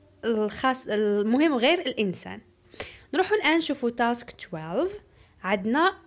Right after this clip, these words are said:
جمل A and B رايحين نربطوهم باستعمال who ولا which. إذا الجملة كنا نتحدثوا فيها على شخص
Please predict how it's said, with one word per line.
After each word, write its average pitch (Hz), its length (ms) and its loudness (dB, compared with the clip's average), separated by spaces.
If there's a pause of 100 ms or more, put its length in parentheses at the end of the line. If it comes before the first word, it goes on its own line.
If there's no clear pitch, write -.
جمل 196 500 0 (360)
A 226 320 2
and 190 240 -2 (100)
B 190 260 -2 (400)
رايحين 277 520 4
نربطوهم 190 760 0 (320)
باستعمال 185 840 -2
who 262 440 0 (220)
ولا 240 440 2 (120)
which. 175 500 -4
إذا 208 300 0
الجملة 226 420 0
كنا 208 260 -2
نتحدثوا 214 480 -4
فيها 202 280 -4
على 180 300 -4
شخص - 420 -2